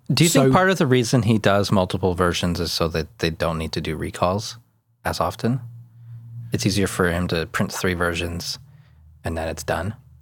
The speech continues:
Speaker 1: Let, let them choose.
Speaker 2: Well,
Speaker 1: What do you
Speaker 2: I,
Speaker 1: think?
Speaker 2: from what, fr-, from what he was saying, I think it's, he does it like I do, more at the beginning of the process.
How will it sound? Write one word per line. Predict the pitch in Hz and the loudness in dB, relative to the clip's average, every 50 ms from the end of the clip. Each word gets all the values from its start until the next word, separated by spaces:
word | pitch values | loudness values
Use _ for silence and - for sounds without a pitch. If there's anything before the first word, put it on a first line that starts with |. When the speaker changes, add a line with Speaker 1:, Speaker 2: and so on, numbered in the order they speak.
| _ - | _ -6
Speaker 1:
Let, | 85 82 - - - | -4 -4 -4 -4 -4
let | 82 80 | -4 -4
them | - 90 90 | -2 -4 -4
choose. | - - 104 104 120 127 - - - - - - - - - _ _ _ - - - - _ _ _ _ _ - | -2 -2 -2 0 -2 -2 -4 -8 -10 -14 -20 -20 -20 -20 -20 _ _ _ -20 -20 -20 -20 _ _ _ _ _ 2
Speaker 2:
Well, | 175 185 | 4 4
Speaker 1:
What | 202 | 4
do | 208 | 4
you | |
Speaker 2:
I, | 202 | 4
Speaker 1:
think? | 196 175 170 | 2 2 2
Speaker 2:
from | 180 180 185 | 2 4 4
what, | 214 - - 151 | 2 0 -2 -6
fr-, | - - - - - - | -10 -14 -14 -4 -2 -2
from | - - 196 185 196 | 0 2 2 2 4
what | 220 226 180 | 2 4 4
he | 185 220 208 | 2 4 4
was | 202 175 | 2 2
saying, | - 185 185 180 170 170 156 | 2 2 2 2 2 2 2
I | - - 143 | 0 -2 -2
think | 135 - 175 175 170 - | 0 2 0 0 0 0
it's, | 151 143 - - - - | -2 -2 -2 -4 -6 -6
he | - 156 - - 160 170 160 | -8 -8 -6 0 2 2 4
does | 147 151 143 | 4 4 2
it | 147 - - - | 2 0 0 0
like | 151 143 139 143 139 | 0 2 2 2 4
I | 143 143 135 | 4 2 4
do, | 135 131 123 127 | 4 4 4 4
more | 135 135 131 131 | 4 4 4 2
at | 135 | 2
the | 135 | 2
beginning | 135 135 143 135 135 135 | 2 4 4 4 4 2
of | 127 | 2
the | 120 | 2
process. | - 135 127 123 - 143 143 - - | 2 0 0 2 0 0 -2 -2 -4